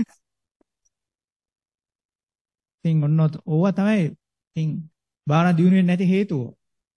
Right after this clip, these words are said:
දැන් අපි හවසට ඒ ගැන කතා කරමු. තේරුණා නේද?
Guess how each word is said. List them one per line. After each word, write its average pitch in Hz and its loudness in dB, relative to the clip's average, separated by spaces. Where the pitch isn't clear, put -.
දැන් 147 -4
අපි 143 -4
හවසට 147 -6
ඒ 151 -4
ගැන 139 -6
කතා 131 -4
කරමු. 120 -6
තේරුණා 156 0
නේද? 196 0